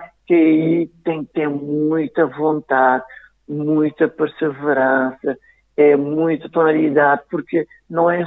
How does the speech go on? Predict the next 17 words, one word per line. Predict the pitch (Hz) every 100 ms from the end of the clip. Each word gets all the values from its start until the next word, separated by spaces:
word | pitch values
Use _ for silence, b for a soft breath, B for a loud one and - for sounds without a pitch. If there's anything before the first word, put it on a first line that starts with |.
| -
só | 185
de | 156 139
ganhar, | 165
nós | 170 156
é | 165
não | 170
tá | 165 175
para | - 160
campeonato, | 180 156 170 156 127 - B -
não | 156
tá | 156 165
para | 175
o |
mundial, | 175 175 143 131
não, | 135 135
o |
país | - 156 190 247